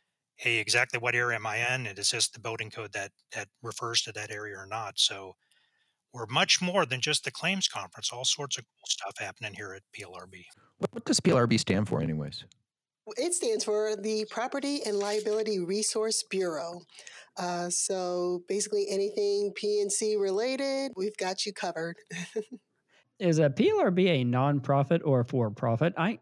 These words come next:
Speaker 4: I never knew the answer to this.
Speaker 3: We are a nonprofit.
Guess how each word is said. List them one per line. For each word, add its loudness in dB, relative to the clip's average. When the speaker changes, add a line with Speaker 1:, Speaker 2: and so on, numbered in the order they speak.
Speaker 4:
I 2
never 4
knew 4
the 4
answer 2
to 0
this. -2
Speaker 3:
We 2
are 0
a 0
nonprofit. -2